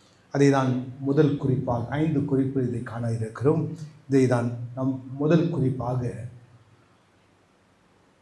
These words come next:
நம்பிக்கை, நம், நம்முடைய நம்பிக்கை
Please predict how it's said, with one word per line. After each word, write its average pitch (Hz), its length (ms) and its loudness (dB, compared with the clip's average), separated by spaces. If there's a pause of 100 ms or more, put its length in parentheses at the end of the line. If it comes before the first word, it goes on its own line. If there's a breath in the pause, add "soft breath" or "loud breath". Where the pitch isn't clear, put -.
(380)
நம்பிக்கை, 147 880 4 (840)
நம், 135 420 0 (300)
நம்முடைய 127 360 0
நம்பிக்கை 147 680 0